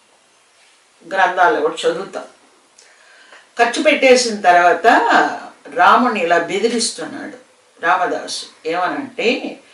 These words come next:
"ఇక్ష్వాకుల తిలక ఓ రామచంద్ర, ఏవయ్యా ఇక్ష్వాకు వంశస్థుడా, నీ తండ్రి అంటే నేను నీకు ఈ,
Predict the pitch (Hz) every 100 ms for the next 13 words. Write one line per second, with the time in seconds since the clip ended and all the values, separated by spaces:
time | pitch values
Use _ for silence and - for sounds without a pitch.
0 | - - - 190 - - 262 262 254 233
1 | 214 165 165 165 165 180 214 147 151 147
2 | 165 190 151 139 139 156 160 143 - -
3 | _ _ _ _ - 165 165 175 165 185
4 | 240 - - - - 165 - 220 214 -
5 | 143 147 156 165 - 165 170 190 - -
6 | - - _ _ _ _ _ _ - 202
7 | 214 214 202 214 240 - 214 226 208 208
8 | 196 190 190 185 185 190 190